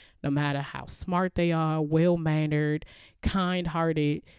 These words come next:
anything, that there are people out here that perceive them as a threat.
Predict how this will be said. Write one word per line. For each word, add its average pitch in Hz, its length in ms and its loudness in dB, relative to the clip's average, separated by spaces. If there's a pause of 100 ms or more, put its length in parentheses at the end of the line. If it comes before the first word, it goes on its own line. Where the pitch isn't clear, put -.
(500)
anything, 170 580 4
that 151 340 2
there 165 380 0
are 147 140 -4
people 190 500 -2
out 147 220 -2
here 139 220 -4
that 156 180 -6
perceive 156 500 -6
them 143 240 -4
as 147 160 -8
a 147 100 -10
threat. - 360 -6